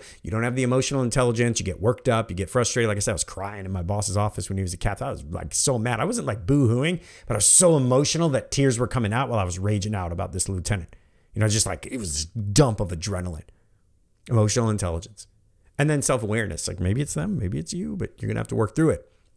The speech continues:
But often it's one combination, some combination of those three things. You can't fix them. Somebody could, but you don't have the core, the I Q, E Q, or P Q to do the job. So you gotta get to work. You gotta develop those things.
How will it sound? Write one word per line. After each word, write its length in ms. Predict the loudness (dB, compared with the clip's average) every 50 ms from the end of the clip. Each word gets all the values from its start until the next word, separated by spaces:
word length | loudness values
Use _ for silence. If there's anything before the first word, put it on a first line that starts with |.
| -10 -4
But 80 | 0 0
often 260 | 2 2 0 0 -2
it's 140 | -4 -4 -2
one 240 | 0 0 2 2 0
combination, 600 | 0 0 -2 -2 -2 -2 -2 -2 -2 -2 -2 -2
some 160 | -2 -2 0
combination 480 | 0 -2 -2 -2 -2 -2 -2 -4 -4 -6
of 200 | -8 -8 -6 -6
those 260 | -6 -4 -4 -4 -6
three 240 | -4 -4 -4 -4 -2
things. 300 | -2 -2 -2 -2 -2 -2
You 80 | 0
can't 280 | 0 0 0 0 -2 -2
fix 240 | -4 -4 -2 -2 -2
them. 160 | -2 -2 -2
Somebody 400 | 0 0 0 0 0 -2 -6 -4
could, 360 | -4 -4 -4 -6 -6 -10 -12 -16 _ _ _ _ _ _ _ _ _ _ -8 -2
but 100 | 0 2
you 100 | 2 2
don't 140 | 2 2 2
have 160 | 0 -2 -4
the 60 | -6
core, 380 | -4 -2 0 0 2 0 -2 -2
the 120 | -4 -4 -4
I 120 | -4 -4
Q, 180 | -4 -4 -4 -2
E 120 | -2 -4 -4
Q, 220 | -4 -4 -4 -4
or 60 | -4
P 140 | -4 -6 -6
Q 160 | -6 -4 -4
to 80 | -4 -4
do 140 | -4 -4 -6
the 80 | -6
job. 320 | -6 -6 -6 -8 -10 -14 -18 -20 _ _ _ _ _ _ _
So 100 | -10 -6
you 40 | -4
gotta 120 | -4 -2
get 100 | -2 0
to 60 | 0
work. 380 | 0 2 2 2 2 0 -4 -6
You 60 | -6
gotta 120 | -6 -4 -4
develop 420 | -4 -4 -2 -2 -2 -2 -4 -6
those 200 | -8 -10 -10 -10
things. 300 | -10 -12 -14 -16 -20